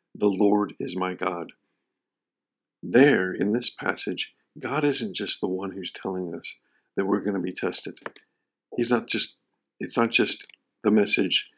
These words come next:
that we're gonna be tested. It's the message of why we're being tested. It's, it's for steadfastness, but it's also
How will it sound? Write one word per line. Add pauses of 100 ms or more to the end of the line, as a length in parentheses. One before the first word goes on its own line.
(120)
that
we're
gonna
be
tested.
It's
the
message (800)
of (320)
why
we're
being
tested. (720)
It's, (280)
it's (100)
for
steadfastness,
but
it's
also